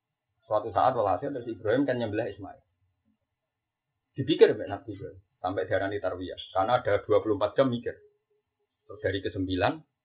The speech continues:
napa Aro-, Arafah. Mbek pangeran dinya, "Him, kowe apa gak eling peristiwa kita ajak mlaku-mlaku ning alam-alam? Napa?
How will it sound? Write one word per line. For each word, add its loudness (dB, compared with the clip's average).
napa 4
Aro-, 4
Arafah. -8
Mbek -6
pangeran 6
dinya, -10
"Him, -2
kowe 2
apa 4
gak 2
eling 2
peristiwa 2
kita 2
ajak 4
mlaku-mlaku 0
ning -4
alam-alam? -4
Napa? -2